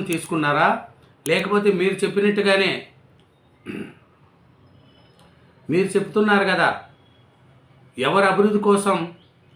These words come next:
ఆ రోజు మీరు టీడీపీ పార్టీ నుంచి, కాంగ్రెస్ పార్టీ నుంచి తీసుకున్నారు కేటీఆర్ గారు అనేది కూడా ప్రజలు కూడా ఆలోచిస్తున్నారు. మనం చేస్తే ఏమో తప్పు ఒప్పు,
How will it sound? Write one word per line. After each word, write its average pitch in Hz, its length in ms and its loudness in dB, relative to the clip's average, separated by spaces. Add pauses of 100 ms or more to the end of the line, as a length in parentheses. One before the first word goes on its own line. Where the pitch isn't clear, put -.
ఆ 127 180 4
రోజు 185 180 -2 (100)
మీరు 185 240 2 (760)
టీడీపీ 180 360 -2 (100)
పార్టీ 151 340 -2
నుంచి, 151 260 -6 (1500)
కాంగ్రెస్ 196 420 4
పార్టీ 165 300 0
నుంచి 151 240 -10
తీసుకున్నారు 147 640 -4
కేటీఆర్ 139 440 -2
గారు 127 240 -6
అనేది 127 280 -4
కూడా 147 220 -4
ప్రజలు 120 340 -8
కూడా 175 160 2 (580)
ఆలోచిస్తున్నారు. 147 720 -4 (500)
మనం 175 160 0 (120)
చేస్తే 190 360 -4
ఏమో 180 140 -2 (100)
తప్పు 165 300 -6 (200)
ఒప్పు, 220 240 0